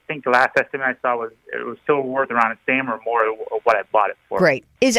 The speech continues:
Speaker 2: uh, so who's
Speaker 1: Yeah.
Speaker 2: living in it now that you, um, that you're overseas?
Speaker 1: Oh, I'm glad that you asked that. Right now, since I'm overseas, the house gets rented. So it actually brings, my mortgage is about a thousand dollars a month,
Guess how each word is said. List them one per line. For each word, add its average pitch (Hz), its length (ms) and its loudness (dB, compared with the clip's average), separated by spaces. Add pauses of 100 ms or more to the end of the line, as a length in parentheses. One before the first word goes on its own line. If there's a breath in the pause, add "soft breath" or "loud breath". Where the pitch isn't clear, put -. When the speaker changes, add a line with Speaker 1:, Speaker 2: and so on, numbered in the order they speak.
Speaker 2:
uh, 247 120 4
so 277 180 2
who's 302 220 0
Speaker 1:
Yeah. 277 60 2
Speaker 2:
living 285 320 2
in 269 80 0
it 262 100 0
now 220 380 2
that 196 320 0
you, 190 400 2
um, 170 400 0 (140)
that 165 220 2
you're 160 380 0
overseas? 147 720 -2 (200)
Speaker 1:
Oh, 175 280 4
I'm 143 140 -2
glad 156 180 2
that 135 100 -4
you 131 100 -4
asked 135 220 -2
that. 107 240 -10
Right 156 240 0
now, 165 340 -2
since 143 220 -8
I'm 131 180 0
overseas, 131 640 -6
the 131 80 2
house 156 320 0 (240)
gets 135 220 -6
rented. 123 480 -2
So 135 80 -2
it 131 140 2
actually 143 320 0
brings, 131 360 -2
my 127 140 2
mortgage 160 320 -2
is 135 80 -6
about 127 180 4
a 110 160 0
thousand 131 380 0
dollars 135 320 -2
a 131 40 -8
month, 131 300 -4